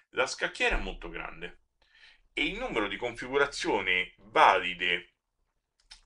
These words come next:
a Go è maggiore del numero di atomi dell'universo, quindi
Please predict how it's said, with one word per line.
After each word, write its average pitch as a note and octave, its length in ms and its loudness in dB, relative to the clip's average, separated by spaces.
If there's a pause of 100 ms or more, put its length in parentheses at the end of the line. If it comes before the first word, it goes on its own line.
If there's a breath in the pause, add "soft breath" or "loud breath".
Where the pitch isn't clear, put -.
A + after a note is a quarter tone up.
(280)
a A#2 140 6
Go A2 600 -6
è D#3 120 0
maggiore G3+ 640 -4
del G3 180 -8
numero F3 300 -8
di E3+ 100 -6
atomi G#2 320 -6
dell'universo, G#2 760 -8
quindi A2+ 380 -8